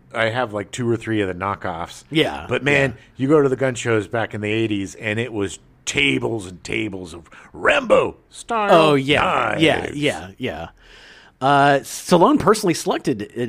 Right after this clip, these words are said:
Speaker 2: Jimmy Lyle to design and create the iconic knife first used by Rambo. The goal was to create a knife that would, could be reliable for extreme survival situations, including being long and sharp enough to slice food or cut wood,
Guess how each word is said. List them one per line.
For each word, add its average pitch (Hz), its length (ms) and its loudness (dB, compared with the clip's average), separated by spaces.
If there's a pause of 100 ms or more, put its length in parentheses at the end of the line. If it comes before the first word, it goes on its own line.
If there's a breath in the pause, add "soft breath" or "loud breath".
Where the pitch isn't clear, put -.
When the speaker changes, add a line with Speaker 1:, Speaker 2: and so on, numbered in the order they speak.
Speaker 2:
Jimmy 117 240 -4
Lyle 98 280 -2
to 90 100 -14
design 101 320 -6
and 87 80 -8
create 135 240 -6
the 90 60 -8
iconic 85 380 -10
knife 82 380 -16
first - 260 -12
used 80 160 -12
by 80 120 -12
Rambo. 80 400 -14 (320 loud breath)
The 135 80 -4
goal 139 180 4
was 156 100 -2
to - 60 -12
create 160 140 2
a 135 40 0
knife 131 260 -2
that 127 120 0
would, - 180 -6
could 135 140 -4
be 120 80 -4
reliable 127 480 -2
for 107 160 -8
extreme 127 380 -8
survival 151 400 -4
situations, 147 640 -4
including 98 420 -8
being 92 260 -8
long 147 300 -2
and 135 100 -6
sharp 117 240 -8
enough 110 200 -8
to - 80 -16
slice - 280 -8
food 143 320 0
or 85 160 -10
cut - 260 -12
wood, 196 320 2